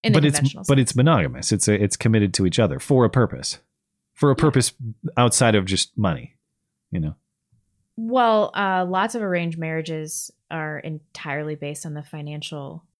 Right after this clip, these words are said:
Speaker 1: gains of the, of the families.
Speaker 2: Uh, well, okay. That, I, I guess I'd, I could go down, go down the path of the morality of that sort of thing. Do I consider that a moral arrangement or not? Probably not.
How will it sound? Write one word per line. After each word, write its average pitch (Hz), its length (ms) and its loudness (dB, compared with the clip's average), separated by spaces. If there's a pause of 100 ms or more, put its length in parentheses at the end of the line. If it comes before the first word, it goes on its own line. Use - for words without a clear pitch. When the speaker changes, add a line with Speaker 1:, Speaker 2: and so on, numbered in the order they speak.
Speaker 1:
gains 151 420 -10
of 151 120 -12
the, 160 380 -12 (180)
of 170 80 -10
the 147 60 -12
families. 151 600 -16 (1500)
Speaker 2:
Uh, 113 300 -2 (140)
well, 147 340 4 (100)
okay. 117 440 0 (440)
That, 147 460 2 (120)
I, 123 240 4
I 120 140 4
guess 120 220 4
I'd, 120 160 2
I 107 120 2
could 104 220 0
go 110 120 6
down, 104 440 4 (1120)
go 139 160 6
down 135 180 6
the 123 60 6
path 123 340 2
of 113 120 2
the 117 80 2
morality 104 600 4
of 87 120 2
that 98 200 2
sort 98 180 2
of 85 80 -4
thing. 123 300 0
Do 101 140 4
I 107 40 6
consider 107 360 2
that 104 120 4
a 98 40 4
moral 95 400 4
arrangement 104 420 0
or 135 80 -2
not? 143 280 -8 (600)
Probably 151 300 0
not. 80 420 -4